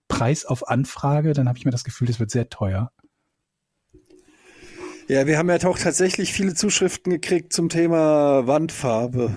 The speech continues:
Speaker 2: Ich weiß gar nicht, ob ich da also wirklich drauf eingehen soll, aber, ähm,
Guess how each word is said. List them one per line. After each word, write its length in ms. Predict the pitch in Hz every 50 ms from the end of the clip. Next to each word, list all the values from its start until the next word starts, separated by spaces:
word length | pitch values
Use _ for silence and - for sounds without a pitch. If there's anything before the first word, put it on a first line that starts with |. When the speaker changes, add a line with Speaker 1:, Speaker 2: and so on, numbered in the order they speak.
| - -
Speaker 2:
Ich 220 | - 131 - -
weiß 440 | 127 117 104 - - 131 135 131 -
gar 80 | - 117
nicht, 120 | 110 113
ob 60 | 110
ich 60 | 107 120
da 60 | 113
also 260 | 117 113 107 110 107
wirklich 180 | 123 117 - -
drauf 180 | - 117 101
eingehen 380 | 104 120 131 139 123 107 101 107
soll, 280 | - 101 104 110 110 -
aber, 380 | 120 110 110 107 107 107 - _ _ - _ _ _ _ _ _ _ -
ähm, 440 | - 113 110 104 117 113 104 - -